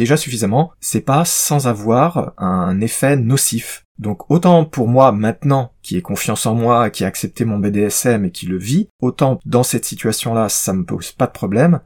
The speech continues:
autant ça me fait peur que des gens comme ça aillent dans des réunions publiques dire ce genre de choses à des gens qui sont peut-être pas aussi sûrs de leur B D S M, qui ont encore des interrogations et des hésitations.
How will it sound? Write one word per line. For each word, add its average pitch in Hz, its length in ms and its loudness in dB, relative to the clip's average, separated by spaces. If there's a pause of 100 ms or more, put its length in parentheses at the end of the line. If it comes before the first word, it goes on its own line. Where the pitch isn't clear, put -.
autant 156 320 2
ça 175 160 0
me 101 60 -4
fait 90 140 -6
peur 143 440 0 (100)
que 120 120 -2
des 104 100 0
gens 135 160 2
comme - 160 0
ça 165 440 2
aillent 139 300 2
dans 101 140 -4
des 92 140 -6
réunions 135 320 2
publiques 120 580 -2
dire 120 280 -2
ce 185 260 4
genre 143 180 0
de 113 80 -2
choses 214 400 2 (120)
à 117 120 -2
des 107 120 0
gens 151 340 2
qui 139 280 -4
sont 127 220 -4
peut-être 113 320 -2
pas 170 220 4
aussi - 420 -2
sûrs 170 400 2
de 127 80 2
leur 110 160 2
B 110 60 0
D 101 140 -2
S - 160 0
M, 190 140 4
qui 175 120 -4
ont 107 40 2
encore 117 220 -2
des 98 200 -2
interrogations 107 680 2
et 143 40 4
des 117 200 2
hésitations. 131 500 -2